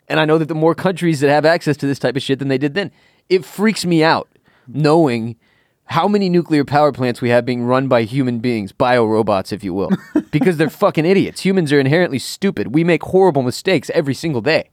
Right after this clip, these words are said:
Speaker 2: Mm-hmm.
Speaker 1: Maybe somebody else, uh, or actual robots should be doing this.
Speaker 2: Yeah, I mean, there, there have, there have been,
Speaker 1: <coughs> Excuse me.
Speaker 2: there have been other, there have been other nuclear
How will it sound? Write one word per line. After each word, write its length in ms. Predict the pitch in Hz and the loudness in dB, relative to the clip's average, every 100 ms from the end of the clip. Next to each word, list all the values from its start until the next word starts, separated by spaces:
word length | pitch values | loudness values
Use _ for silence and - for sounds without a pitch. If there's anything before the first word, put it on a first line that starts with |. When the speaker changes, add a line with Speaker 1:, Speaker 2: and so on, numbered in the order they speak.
| 143 | -8
Speaker 2:
Mm-hmm. 400 | 117 104 98 90 - _ _ _ _ _ _ - | -8 -6 -8 -10 -16 _ _ _ _ _ _ 0
Speaker 1:
Maybe 180 | 156 160 | 0 2
somebody 320 | 165 147 131 | 0 2 4
else, 320 | 131 - - | 2 0 -2
uh, 200 | 113 104 - | -2 -2 0
or 120 | 131 | 0
actual 440 | 117 135 - 117 98 | 2 0 -4 -6 -4
robots 440 | 101 95 85 - | -4 -6 -12 -16
should 260 | - - 107 | -16 -10 -6
be 80 | |
doing 180 | 98 92 | -6 -6
this. 220 | 78 - - _ _ _ | -10 -20 -20 _ _ _
Speaker 2:
Yeah, 180 | 233 220 | -4 -4
I 80 | 175 | -4
mean, 180 | 190 - | -4 -2
there, 160 | 190 214 | -2 0
there 260 | 180 208 | 0 2
have, 140 | 185 131 - | 0 -4 -4
there 140 | 180 196 | 0 0
have 180 | 143 143 | 0 0
been, 460 | 220 247 254 240 - - - - | 2 2 0 -4 -10 -14 -12 -14
Speaker 1:
<coughs> 340 | - _ _ _ | -14 _ _ _
Excuse 260 | 175 160 | -18 -16
me. 140 | 101 - - - _ _ _ _ | -16 -20 -20 -20 _ _ _ _
Speaker 2:
there 120 | 147 160 | 0 0
have 120 | 127 | 0
been 260 | 185 190 - - | 0 0 -2 -2
other, 720 | 151 147 151 139 127 123 123 _ _ _ _ _ _ _ _ _ _ _ _ _ _ _ _ - | 0 2 4 4 2 0 -6 _ _ _ _ _ _ _ _ _ _ _ _ _ _ _ _ -6
there 100 | 135 | -2
have 60 | |
been 120 | 214 | 0
other 180 | 220 170 | 2 2
nuclear 840 | 143 143 143 131 123 117 113 101 | 0 0 0 2 2 2 2 -2